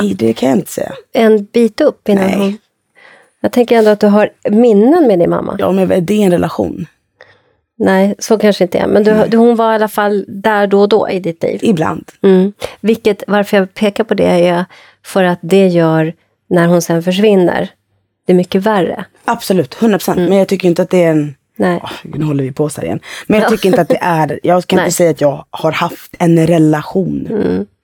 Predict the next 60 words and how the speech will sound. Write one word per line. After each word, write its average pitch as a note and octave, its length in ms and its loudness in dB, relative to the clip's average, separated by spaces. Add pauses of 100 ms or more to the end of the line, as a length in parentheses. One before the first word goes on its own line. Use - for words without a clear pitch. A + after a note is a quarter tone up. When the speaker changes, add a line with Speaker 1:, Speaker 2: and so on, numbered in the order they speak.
(320)
Speaker 1:
Jag D3 80 -8
vet D#3 120 -4
inte C#3+ 140 -2
riktigt D3 280 -12
vad C3+ 80 -6
det A2 200 -4
är. - 100 -12
Men E3+ 280 0 (120)
Speaker 2:
Mm. G3+ 320 -2 (360)
Speaker 1:
jag G#3+ 140 2
menar G#3+ 160 2
bara F#3+ 200 2
att F3+ 100 -4
så G#3 80 0
här, F3+ 240 2
det F3+ 160 2
finns G3+ 440 0
ju G#3+ 40 2
liksom, F#3 420 2
och F#3+ 100 0
sen G#3+ 180 0
så, G3+ 340 0 (120)
det - 180 -6 (680)
finns A3+ 160 2
ju A#3+ 40 2
folk G#3 180 -2
som G#3+ 140 2
har G#3 80 2
massa G3+ 240 0
syskon A#3 420 0
som B3+ 120 2
de B3+ 80 4
inte A3+ 220 2
har E3+ 40 2
jättebra E3 360 0
relation D#3+ 360 0
med, D#3+ 120 2
men E3+ 100 2
sen F#3+ 140 2
så A3+ 200 0
skaffar A#3 360 0
de A#3 40 4
massa A#3 180 2
vänner C#4 340 2
som F#3 420 0
blir E3 200 -2
som D#3 160 -4
syskon. D#3+ 420 -6
Så F#3 60 -2
att F#3 100 -8
det, G#3 180 4 (600)
folk B3+ 200 0
kommer B3 180 4
in C4 200 4
i - 20 4
ens G#3+ 220 2
liv A3+ 200 2
och F#3+ 80 0
så - 120 -2
tar, G3+ 380 -2